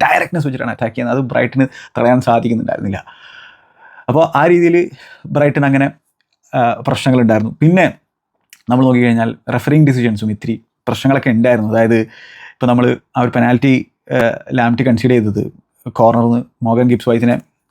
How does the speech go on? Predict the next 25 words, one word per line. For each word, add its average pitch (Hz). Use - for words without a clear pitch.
ഇങ്ങനെ 143
ഹോൾഡ് 135
ചെയ്തിട്ട് 143
വീഴ്ത്തിയതിനാണ്. 139
പക്ഷേ 156
ഇത്, 185
ഇതിലൊരു 190
കൺസിസ്റ്റൻസി 170
നമ്മൾ 165
കാണുന്നില്ല, 127
അല്ലേ? 123
അതൊരു, 156
ഒരു 170
പ്രധാന 156
പ്രശ്നമാണ്. 123
ചിലത് 131
കൊടുക്കും, 170
ചിലത് 175
കൊടുക്കൂല, 156
ആ 139
രീതിയിലാണ് 139
കണ്ടുകൊണ്ടിരിക്കുന്നത്. 107
അതേപോലെ 175
തന്നെ, 143
ഏഹ്, 123